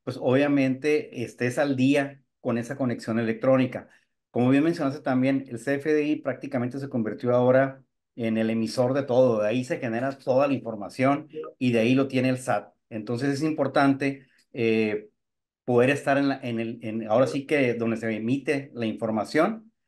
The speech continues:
y en ese momento pues generar toda esa parte, ¿no? También tenemos un conciliador de nómina que te permite validar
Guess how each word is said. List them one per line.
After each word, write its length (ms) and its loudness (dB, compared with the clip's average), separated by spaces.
y 160 0
en 120 2
ese 160 -2
momento 420 0
pues 140 -10
generar 500 -2
toda 160 0
esa 160 -8
parte, 320 -8
¿no? 180 -10
También 200 4
tenemos 220 2
un 80 4
conciliador 360 6
de 100 2
nómina 520 0
que 80 -8
te 100 -6
permite 320 2
validar 640 4